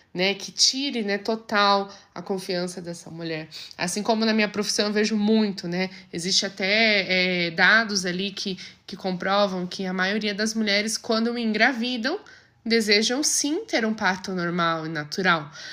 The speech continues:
mas ao decorrer da gestação elas não são motivadas, a, a confiança delas é minada, né? Durante o pré-natal o médico joga pra falar de parto lá pro final,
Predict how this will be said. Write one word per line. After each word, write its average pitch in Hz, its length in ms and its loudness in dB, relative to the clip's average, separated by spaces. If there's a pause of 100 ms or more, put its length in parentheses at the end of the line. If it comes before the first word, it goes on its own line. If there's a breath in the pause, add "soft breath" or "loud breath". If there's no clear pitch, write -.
(180 loud breath)
mas 392 520 4
ao 247 100 4
decorrer 220 600 4
da 214 100 2
gestação 294 720 0
elas 285 340 0
não 269 240 0
são 285 300 -4
motivadas, 208 1400 0 (280 loud breath)
a, 175 440 4
a 175 40 0
confiança 220 840 0
delas 214 440 2
é 220 60 2
minada, 185 640 2
né? 190 220 -4 (260 loud breath)
Durante 196 340 0
o - 40 -6
pré-natal 196 760 2
o 233 40 0
médico 220 340 0
joga 214 260 2
pra 233 140 -4
falar 208 300 0
de 208 100 -4
parto 220 340 0
lá 220 120 2
pro 220 160 -4
final, 202 680 0